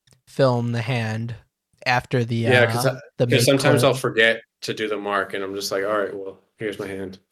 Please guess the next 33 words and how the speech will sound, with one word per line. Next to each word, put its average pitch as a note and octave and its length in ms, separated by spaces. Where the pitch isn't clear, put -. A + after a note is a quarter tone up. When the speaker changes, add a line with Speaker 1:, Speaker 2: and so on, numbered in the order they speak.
Speaker 1:
Yeah, B2 320
I've C3 80
be-, D3 80
I've D3+ 160
been C#3 120
doing B2+ 200
the A#2 60
hybrid, A#2+ 560
throw A#2+ 240
a A2+ 40
hand A2+ 240
in A2 120
there A2 320
now A#2+ 160
and A2+ 100
again, A2+ 200
too. B2 340
Speaker 2:
And G#2+ 80
especially A#2 420
since - 640
I G#2+ 80
haven't G#2+ 320
been G#2 180
doing, G#2 360
like, G2+ 240
the G#2 140
delete, G#2 560
the A2+ 360
unmarked G#2+ 480
clips - 540
on G#2 180
my G#2+ 220
camera, A2+ 600